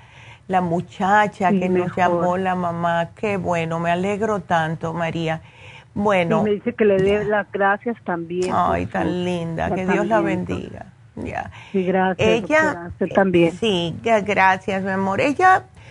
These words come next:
Speaker 1: que nunca me deje de tomar los probióticos, porque eso es importante, y más porque, claro, le están dando también todo este medicamento para el problema que tiene.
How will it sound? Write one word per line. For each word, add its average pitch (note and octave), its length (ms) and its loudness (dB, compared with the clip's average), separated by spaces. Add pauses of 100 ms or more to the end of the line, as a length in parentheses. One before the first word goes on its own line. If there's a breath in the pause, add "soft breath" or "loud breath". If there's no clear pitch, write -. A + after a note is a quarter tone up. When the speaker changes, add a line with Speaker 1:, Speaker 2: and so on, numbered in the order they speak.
(240 loud breath)
Speaker 1:
que B3 140 2
nunca B3 380 0
me C4 200 0
deje A3 260 0
de G#3+ 140 0
tomar F#3 420 0
los F#3+ 140 -4
probióticos, F3 960 0
porque F3 360 -4
eso F#3 160 -6
es G#3+ 140 -10
importante, G3 1000 -4 (580 loud breath)
y G3 160 0
más G3+ 260 2
porque, C4+ 340 -2
claro, F3+ 360 2
le F3+ 120 -2
están F#3 340 0
dando F#3+ 260 0
también F#3 460 -2
todo F#3 280 -4
este G3 180 -6
medicamento F3 720 -4
para F#3 180 -4
el E3+ 60 -4
problema F3 480 -6
que F3+ 160 -6
tiene. A3+ 480 -2